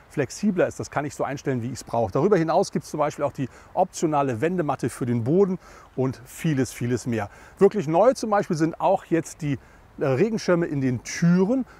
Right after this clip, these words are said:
oder aber die neue Mittelkonsole mit dem herausnehmbaren Becherhalter. Unter anderem gibt's natürlich wie immer den Clip für die Parkscheibe, aber ebenfalls neu ist am Spiegel vorne gibt es jetzt einen U-S-B-Anschluss für zum Beispiel ein Mobiltelefon, das man dort an der Scheibe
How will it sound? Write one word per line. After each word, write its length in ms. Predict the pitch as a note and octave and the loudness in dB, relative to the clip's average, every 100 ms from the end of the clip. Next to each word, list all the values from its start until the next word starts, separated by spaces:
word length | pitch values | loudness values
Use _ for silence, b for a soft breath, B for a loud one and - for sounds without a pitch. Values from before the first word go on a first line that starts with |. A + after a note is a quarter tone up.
| - | 0
oder 220 | F#3 G#3 | 4 4
aber 180 | F3 E3 | 2 2
die 100 | D3 | 2
neue 200 | D3 C3+ | 2 2
Mittelkonsole 580 | F3 G3 - E3 D#3 C#3+ | 2 -2 -2 -2 0 0
mit 100 | C3+ | -2
dem 100 | B2 | -4
herausnehmbaren 760 | A#2+ - C#3 - B2 A2+ G#2+ A2 | -4 -4 -4 -4 -4 -2 -4 -2
Becherhalter. 600 | F#3+ G#3 E3 F3 E3+ E3 B B | -2 -2 -2 0 0 -2 B B
Unter 220 | D3 C#3 | -4 -2
anderem 200 | D#3+ D#3+ | 0 0
gibt's 140 | D3 - | -2 -2
natürlich 420 | C#3+ - G3 - | -2 0 -2 -2
wie 260 | A#2+ A#2+ E3+ | -4 0 0
immer 340 | G3+ G#3+ F#3+ | 2 2 2
den 240 | C3+ B2+ - | 2 -2 -2
Clip 240 | F3 G#3+ | 0 0
für 300 | - - C3+ | -4 -10 -6
die 180 | B2+ A2 - | -4 -4 -6
Parkscheibe, 720 | - F3 - - F3+ F3 F3 B B | -4 -4 -4 -2 0 0 -2 B B
aber 360 | - D#3 G#3 G3+ | 0 2 2 2
ebenfalls 440 | D#3 C3 C3+ B2+ | 0 0 -2 -2
neu 140 | C#3 F3 | 2 2
ist 180 | A3 - | 2 0
am 140 | F3+ | -4
Spiegel 400 | - - B3 G#3 | -2 2 4 4
vorne 380 | - C#3 D3+ G3 B B | 2 2 2 0 B B
gibt 160 | - F3 | -6 -4
es 80 | - | -2
jetzt 180 | F3 - | -2 -2
einen 220 | C#3+ C#3+ | -8 -4
U-S-B-Anschluss 800 | B2+ A2+ - G#3 F#3 - D#3 - | -4 -2 0 0 0 -2 -4 -6
für 200 | - D#3+ | -2 -2
zum 180 | - D3 | 0 -2
Beispiel 340 | C#3+ - D#3 | -2 -2 -6
ein 140 | - C#3+ | -4 -2
Mobiltelefon, 680 | C#3+ D#3+ G#3 G3 F3+ F3+ | 0 -2 -2 -2 -2 -2
das 140 | D#3+ D#3+ | -2 -2
man 160 | C#3+ | -2
dort 280 | C3+ C3 A2 | 2 0 0
an 140 | C#3 C3+ | -6 -4
der 100 | B2 | -4
Scheibe 400 | - C#3 D3 | -2 -2 -2